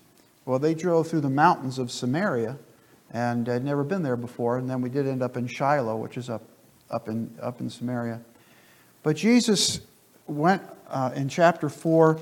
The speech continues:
where it says that, um, verse four, when it says of Jesus that he must needs go through Samaria,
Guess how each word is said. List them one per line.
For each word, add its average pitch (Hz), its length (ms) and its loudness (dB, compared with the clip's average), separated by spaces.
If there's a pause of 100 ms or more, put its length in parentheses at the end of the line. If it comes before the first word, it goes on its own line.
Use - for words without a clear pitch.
(380)
where 143 160 4
it 139 80 2
says 170 440 4
that, 139 460 2
um, 139 340 4 (3250)
verse 165 240 2
four, 151 240 2
when 143 80 2
it 135 80 -4
says 165 220 0
of 147 120 0
Jesus 143 360 0
that 139 160 0
he 147 80 0
must 160 320 0
needs 160 260 2
go 151 160 2
through 151 240 -2
Samaria, 139 720 0